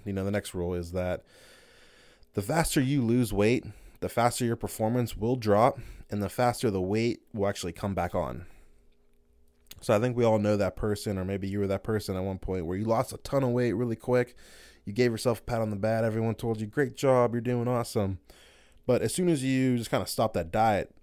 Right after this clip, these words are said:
like, boom, the weight just came right back on. In weight loss, just like training, just like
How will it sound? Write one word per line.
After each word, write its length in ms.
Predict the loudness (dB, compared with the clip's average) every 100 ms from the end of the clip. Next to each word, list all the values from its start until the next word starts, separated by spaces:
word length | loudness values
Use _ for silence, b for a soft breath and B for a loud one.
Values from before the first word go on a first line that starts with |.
| -10
like, 140 | -10 -10 -4
boom, 220 | -2 -2
the 80 | -4
weight 200 | -4 -6
just 160 | -8
came 200 | -8 -10
right 140 | -8 -6
back 200 | -6 -8
on. 240 | -8 -10 -16 b b -20 _ _ _ -6
In 200 | 0 4
weight 200 | 6 6
loss, 320 | 6 4 0
just 240 | -4 -2
like 140 | -2 -2
training, 500 | -2 0 0 0 0
just 260 | -2 -4
like 300 | -4 -4 -4